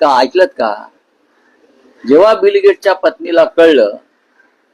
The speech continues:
की बिल गेट्सची एपिस्टन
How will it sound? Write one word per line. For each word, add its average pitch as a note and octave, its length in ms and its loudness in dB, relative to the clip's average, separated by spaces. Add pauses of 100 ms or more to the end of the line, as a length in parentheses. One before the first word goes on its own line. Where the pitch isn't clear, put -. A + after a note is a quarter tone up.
(480)
की - 80 -6
बिल D#3+ 360 0
गेट्सची E3+ 880 -2
एपिस्टन F#3+ 580 -4